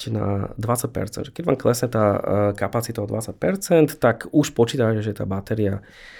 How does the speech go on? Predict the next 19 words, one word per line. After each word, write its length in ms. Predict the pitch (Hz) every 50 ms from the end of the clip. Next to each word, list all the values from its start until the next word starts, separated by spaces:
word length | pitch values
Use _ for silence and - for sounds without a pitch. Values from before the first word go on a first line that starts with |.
| - - - - _
e, 320 | _ - 104 104 104 98 101
nie 240 | 113 123 139 147 135
je 80 | 101
vhodná 240 | 101 107 113 120 107
pre 160 | 101 - -
elektromobil. 800 | 92 95 98 95 - - - - - 101 113 110 120 110 101 98
Samozrejme, 720 | - 165 165 156 151 143 131 120 104 - - - - _ -
ešte 320 | 113 - - - 104 101
v 60 | - _
podstate 400 | - - - - - - - -
je 160 | 131 147 160
vhodná, 480 | 156 147 156 151 139 131 123 113 110
ale 160 | 107 107 101 -
povedzme, 400 | - 107 101 104 - 113 107 101
že 80 | 104
sa 160 | 104 - -
to 80 | - -
počíta, 560 | 104 101 104 - 113 113 - - 95 95 95
že 240 | 98 104 98 98